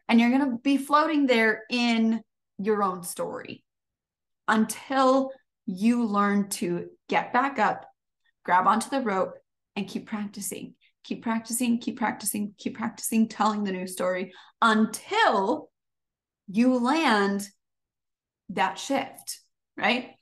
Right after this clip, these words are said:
Because eventually it will change. It has to.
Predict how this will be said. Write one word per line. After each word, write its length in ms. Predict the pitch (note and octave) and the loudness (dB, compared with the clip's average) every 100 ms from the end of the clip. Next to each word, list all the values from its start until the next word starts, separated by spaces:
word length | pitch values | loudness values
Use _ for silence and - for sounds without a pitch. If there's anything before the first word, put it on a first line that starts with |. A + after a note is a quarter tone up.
| _ _ | _ _
Because 340 | G#3+ A#3 C#4 B3 B3+ | -4 -2 -2 -2 -2
eventually 840 | G#3 C4+ F#4 - G4+ G4 F#4 F#4 _ - | 2 2 0 -4 -4 -2 -2 -4 _ -8
it 140 | - | -2
will 200 | A#3+ A#3 | 0 0
change. 520 | - B3 - - - - | -2 -6 -8 -10 -16 -10
It 100 | G#3 | -8
has 340 | G#3 C4 - | -4 -4 -6
to. 100 | - | -16